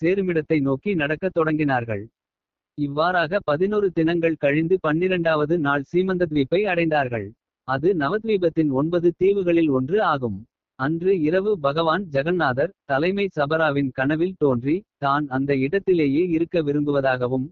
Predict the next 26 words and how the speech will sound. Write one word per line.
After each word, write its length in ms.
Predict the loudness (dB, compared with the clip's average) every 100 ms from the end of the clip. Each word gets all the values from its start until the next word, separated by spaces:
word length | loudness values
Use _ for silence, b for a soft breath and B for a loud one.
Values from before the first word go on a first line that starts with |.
| -8
அந்த 300 | -4 -2 0
இடம் 300 | 0 -2 -2
எல்லா 360 | 0 2 0 0
விதங்களிலும் 640 | -2 -2 0 0 0 -2 -4
ஆன்மீகமாக 760 | -4 -2 -2 -2 0 -2 -2
உள்ளது 400 | -2 0 0 0
என்றும் 340 | 0 0 -4 -4
கூறினார். 520 | 0 2 0 -2 -6 _ _ _ _ _ _ _
உடனடியாக 720 | -6 -2 -2 0 0 0 -2 -4
சபரா 360 | -4 -2 0 0
பக்தர்கள் 680 | -2 -4 -2 -2 0 -2 -6 -4
பகவான் 480 | -2 0 0 0 -2
விருப்பத்தை 540 | -2 0 -2 0 -2 2
பூர்த்தி 340 | 0 0 -2
செய்யும் 340 | 0 0 0 0
பொருட்டு, 520 | 0 0 0 0 -2 -4
பகவான் 440 | -2 0 0 -2
அங்கேயே 480 | -2 -2 0 2 2
நிரந்தரமாக 720 | 2 0 0 0 0 0 -2 -4
தங்குவதற்கான 840 | -4 -2 -2 -2 -2 -2 0 0
அனைத்து 380 | 0 -2 0 2
ஏற்பாடுகளையும் 760 | 2 0 0 -2 0 0 0 -2
செய்தார்கள். 600 | -2 0 0 -2 -6 -10 _ _ _ _ _ _ _ -6
சபரா 380 | -2 0 0
வைஷ்ணவர்கள் 680 | 0 -2 0 -2 0 0 -2
பல 260 | 0 0